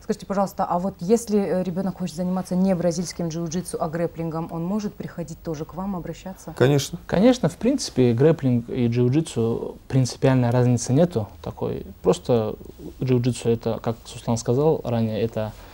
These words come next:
Speaker 3: подсчёт балл-, баллов те-, тот же.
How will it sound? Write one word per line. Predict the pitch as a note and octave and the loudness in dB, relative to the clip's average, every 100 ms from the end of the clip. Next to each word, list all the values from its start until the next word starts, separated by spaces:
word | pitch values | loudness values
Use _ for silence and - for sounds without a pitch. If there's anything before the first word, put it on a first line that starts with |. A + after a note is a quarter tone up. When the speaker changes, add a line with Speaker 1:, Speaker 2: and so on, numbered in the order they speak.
| - - - - - C#3 | -20 -20 -20 -20 -12 -6
Speaker 3:
подсчёт | A#2+ A#2 B2 | -4 -2 -2
балл-, | A#2 B2 D3 E3 - - | 2 6 6 6 0 -2
баллов | B2+ D3+ D#3+ - | 0 2 0 -4
те-, | - | -6
тот | C3+ - D3 | -6 2 2
же. | C3 B2+ A#2 | 4 0 0